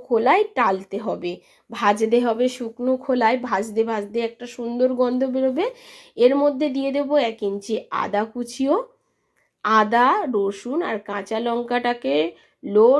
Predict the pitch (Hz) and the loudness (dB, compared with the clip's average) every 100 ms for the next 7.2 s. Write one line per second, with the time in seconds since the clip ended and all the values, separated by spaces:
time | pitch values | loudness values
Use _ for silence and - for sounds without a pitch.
0 | 285 240 202 196 185 185 190 190 185 202 | 2 -4 -6 -6 -8 -8 -8 -8 -10 -10
1 | 196 185 196 294 349 - 240 226 254 262 | -8 -4 0 0 -2 -6 -8 -6 -2 0
2 | 277 277 208 202 233 320 240 180 180 - | 0 -2 0 2 2 2 0 -2 -8 -8
3 | 190 196 - 202 320 262 180 202 190 214 | -8 -8 -6 -2 -2 -2 -6 -6 -6 -6
4 | 180 180 - - - - 208 247 240 277 | -6 -8 -14 -20 -20 -2 4 4 2 0
5 | 320 403 - _ 190 202 208 220 - 247 | 0 -2 -10 _ -2 4 4 4 -2 -2
6 | 247 262 262 - _ _ _ _ - 190 | 0 -2 -4 -14 _ _ _ _ 0 2
7 | 190 | 2